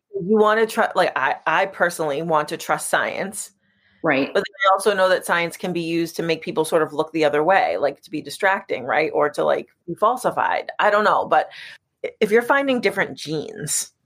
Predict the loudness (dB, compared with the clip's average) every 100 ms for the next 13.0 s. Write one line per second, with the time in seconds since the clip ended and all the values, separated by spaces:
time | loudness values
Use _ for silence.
0 | _ -6 -4 -4 -8 -16 _ _ _ _
1 | _ _ _ _ 0 2 0 -6 _ -12
2 | -2 2 4 2 2 2 2 2 0 2
3 | 2 4 4 4 2 0 0 0 0 -4
4 | -6 -4 -2 0 2 0 0 0 2 0
5 | 0 -2 -2 -6 -2 0 0 -2 0 2
6 | 2 0 -2 -2 -2 -4 -2 -4 -4 -10
7 | -18 -20 -20 _ -2 0 0 2 4 4
8 | 2 0 0 2 0 -6 -4 0 0 0
9 | 0 0 2 0 0 0 0 0 -2 2
10 | 2 2 2 0 -2 -4 -6 -6 -2 -2
11 | 0 -2 -2 -4 -4 -4 -4 -4 -4 -6
12 | -4 -4 -2 -2 0 0 2 2 2 0